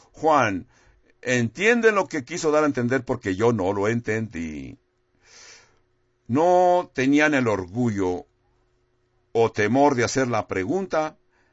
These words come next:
y ellos de esa forma admitían su confusión. He encontrado personas que son tan orgullosos y tímidos para hacer preguntas, así que nunca obtienen su respuesta.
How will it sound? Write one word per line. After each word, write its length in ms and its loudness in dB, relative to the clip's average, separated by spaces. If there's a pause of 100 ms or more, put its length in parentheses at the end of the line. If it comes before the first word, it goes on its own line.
(320)
y 200 0
ellos 520 0
de 120 -2
esa 180 -4
forma 500 -2
admitían 640 0
su 200 -8
confusión. 840 -8 (1400)
He 440 4
encontrado 540 0
personas 1040 -6 (600)
que 240 -2
son 260 -4
tan 200 -2
orgullosos 1040 0 (180)
y 140 -2
tímidos 720 -2 (340)
para 180 -4
hacer 300 0
preguntas, 600 -4
así 180 -8
que 100 -8
nunca 220 -6
obtienen 380 -4
su 120 -12
respuesta. 720 -6